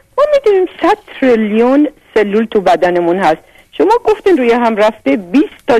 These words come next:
سی هزار جین در بدن ما هست. چطور؟ و می‌دونیم در هر سلول بدن دی ان اِی وجود داره. چطور از یه قاشق خون می‌شه بیست تا سی هزار جین رو تشخیص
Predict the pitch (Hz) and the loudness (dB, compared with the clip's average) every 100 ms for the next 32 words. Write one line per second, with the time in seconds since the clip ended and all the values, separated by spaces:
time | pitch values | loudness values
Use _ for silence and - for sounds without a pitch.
0 | - 294 269 226 233 226 214 - 233 208 | 0 -2 0 0 0 0 -2 -2 -2 0
1 | 180 170 175 190 208 202 190 175 156 _ | 0 0 0 0 -2 -2 0 -2 -2 _
2 | _ _ _ - - - - 466 339 240 | _ _ _ -4 -2 0 0 2 0 -4
3 | - _ 254 302 427 415 320 294 233 226 | -14 _ 0 2 2 2 2 0 -2 -2
4 | 226 294 403 - - 226 240 262 214 208 | -2 -4 -4 -4 -4 -2 0 0 0 -4
5 | 202 208 269 254 214 196 214 240 - 156 | 0 0 0 0 -2 0 0 -2 -4 -6
6 | 160 160 165 180 165 165 - _ _ - | -6 -2 -2 0 0 0 -4 _ _ -4
7 | 381 - 571 466 302 202 294 381 254 269 | -2 0 0 2 0 0 0 0 -2 -2
8 | 294 285 - 311 302 240 - _ - 269 | -4 -4 -2 0 2 0 -6 _ -4 -2
9 | - 330 208 165 294 330 - 233 - - | 0 -2 -2 -2 0 0 -2 -2 -2 -2
10 | 359 294 190 247 247 - 233 262 247 190 | 0 0 0 0 0 -2 0 0 0 -2
11 | 175 - 170 | -2 -4 -8